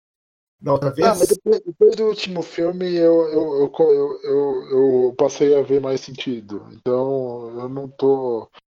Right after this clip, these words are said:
Speaker 2: Não reclamo, desfaço pela
Speaker 1: <laughs> Tá.
Speaker 2: pistolada.
Speaker 1: Tá bom.
Speaker 2: É, olh-, olhando, olhando em conjunto com, com o último filme, fica até bonitinho.
Speaker 1: Não, tá bom. Então, assim, Wesley, tem alguma recomendação?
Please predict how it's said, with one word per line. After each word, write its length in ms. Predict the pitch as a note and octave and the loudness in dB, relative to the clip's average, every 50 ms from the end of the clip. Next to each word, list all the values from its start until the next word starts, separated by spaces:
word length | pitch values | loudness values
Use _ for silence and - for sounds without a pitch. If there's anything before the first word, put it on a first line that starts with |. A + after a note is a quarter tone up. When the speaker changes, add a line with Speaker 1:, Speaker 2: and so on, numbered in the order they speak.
| _ _ _ _ _ _ _ _ _ _ | _ _ _ _ _ _ _ _ _ _
Speaker 2:
Não 160 | D3+ D#3 E3+ | -4 -2 -2
reclamo, 760 | F3+ F3+ F#3 D#3+ - D#3+ D#3 D#3+ E3+ E3+ E3+ E3 E3 D#3+ D#3 D3+ | 0 0 -4 -2 0 2 2 2 0 -2 -4 -10 -10 -12 -12 -10
desfaço 580 | D3 D3+ - - - D#3+ D#3+ E3 D#3+ - D#3+ D3 - - | -6 -6 -6 -2 0 2 2 2 0 -2 -6 -10 -4 0
pela 120 | D3+ D3 | 0 0
Speaker 1:
<laughs> 200 | D3 - C#3+ D3 | 0 -2 -4 -4
Tá. 100 | E3+ D#3+ | -2 0
Speaker 2:
pistolada. 680 | D3+ C#3+ C3 B2+ C3 C#3 D3 C#3+ C#3 D3+ D3+ D3+ - _ _ _ _ _ _ _ _ _ _ _ _ _ _ _ _ _ _ _ _ _ _ _ _ | 0 0 0 0 -2 -4 -6 0 0 0 0 0 -4 _ _ _ _ _ _ _ _ _ _ _ _ _ _ _ _ _ _ _ _ _ _ _ _
Speaker 1:
Tá 140 | - E3 C#3+ | -4 -2 0
bom. 140 | - D3 D3+ | 2 4 4
Speaker 2:
É, 180 | D#3 D#3 D#3 | 6 4 4
olh-, 360 | D#3 D#3+ D#3+ E3 E3 F3 E3+ - _ _ | 4 4 4 4 4 2 0 -4 _ _
olhando, 400 | C#3 D3+ D#3 D#3+ E3 F3 F#3 F3+ | -2 0 4 6 4 4 4 4
olhando 420 | E3 D3+ D#3 D#3+ E3+ F#3 F3 F3 E3+ | 0 0 2 4 4 4 4 2 -2
em 100 | E3+ D#3+ | -2 -2
conjunto 600 | - E3 D#3+ D#3 C#3+ C#3+ D3 D3+ D#3+ - - C#3 | -2 -2 -2 -2 -2 -2 -2 -2 -2 -6 -10 -8
com, 460 | - C#3+ C#3 C3+ C3+ C3 B2+ B2+ B2 - | -6 -6 -4 -4 -6 -8 -10 -12 -14 -14
com 120 | - - C3 | -12 -10 -8
o 120 | C3 B2+ | -4 -4
último 380 | C3+ C3 - - C#3 C3+ C3 B2+ - | -4 -4 -6 -8 -10 -10 -10 -10 0
filme, 680 | - C3 C3+ C3+ C#3+ D3 D3 C#3+ C#3 C3 B2+ B2 B2 | 2 2 2 2 0 -2 -2 -2 -2 -2 -2 -4 -6
fica 320 | - - - D3+ D3 - D#3 | -8 -8 -8 -4 0 0 2
até 160 | D3 D#3 D#3+ | 4 4 4
bonitinho. 480 | D#3 D#3 E3 D#3+ D#3 D3 - - - - - _ _ _ _ _ _ _ _ _ _ _ _ _ _ _ _ _ _ _ _ _ _ | 4 0 -4 -8 -10 -12 -12 -16 -16 -18 -18 _ _ _ _ _ _ _ _ _ _ _ _ _ _ _ _ _ _ _ _ _ _
Speaker 1:
Não, 200 | D#3 D3 C#3+ C#3 | -12 -12 -10 -12
tá 220 | - - F3 F3 F3+ | -10 -8 -6 -6 -4
bom. 320 | D#3+ E3 E3 D#3 D#3+ F3+ - _ - - - _ _ _ _ _ _ - | 0 0 0 0 0 -2 -6 _ -16 -20 -20 _ _ _ _ _ _ -8
Então, 320 | G3 G3 - G3+ G3+ G3+ | -4 -2 0 0 2 0
assim, 280 | G3+ F#3+ - G3+ F3 D#3+ | -2 -4 -6 -8 -6 -2
Wesley, 320 | F3 G3+ A3 F#3+ E3 E3 D3+ | -2 -2 -2 -2 -4 -2 -2
tem 80 | G3 | 0
alguma 220 | G#3 G#3+ G3+ G3 F3+ | 0 0 0 0 0
recomendação? 1040 | F3 E3+ E3 D#3 - _ _ _ _ _ _ _ _ _ - G#3 A#3+ A3+ G3+ E3 | -2 -2 -8 -10 -12 _ _ _ _ _ _ _ _ _ -4 -2 -2 -2 -2 -6